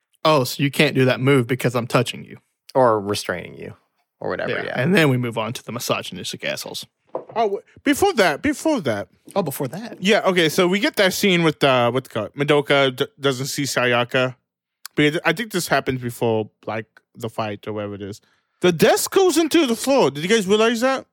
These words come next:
Speaker 1: Yeah, if they're absent.
Speaker 3: Yeah, if they're absent,
Speaker 2: Oh,
Speaker 3: then
Speaker 2: yeah.
Speaker 3: yeah, that's the thing. Also, um, the conversation between Hitomi and, um, and the boy.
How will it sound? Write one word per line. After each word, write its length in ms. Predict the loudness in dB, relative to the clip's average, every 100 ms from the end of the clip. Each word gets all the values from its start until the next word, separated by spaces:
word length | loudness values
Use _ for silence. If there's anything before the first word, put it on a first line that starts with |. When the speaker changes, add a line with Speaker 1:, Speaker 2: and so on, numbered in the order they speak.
| _ _ _
Speaker 1:
Yeah, 180 | 0 2
if 80 | 2
they're 140 | 0
absent. 380 | 2 0 0 -4 -6 _ -2
Speaker 3:
Yeah, 180 | 2 4
if 80 | 4
they're 120 | 4
absent, 240 | 4 4
Speaker 2:
Oh, 40 | 4
Speaker 3:
then 100 | 2
Speaker 2:
yeah. 160 | 0 -10 _ _ _ _ _
Speaker 3:
yeah, 200 | 2 2 0 _ _ 2
that's 180 | 2
the 80 | 2
thing. 300 | 0 0 0
Also, 540 | 2 2 4 4 6 4
um, 300 | 4 4 2
the 80 | 2
conversation 600 | 0 0 0 0 0 -4
between 520 | -4 -2 0 0 -2
Hitomi 580 | -4 -8 -4 -2 0 0
and, 340 | 0 0 0 -2
um, 420 | -2 -2 -4 -8 -16 _ _
and 200 | -2 0
the 60 | 2
boy. 360 | 4 4 2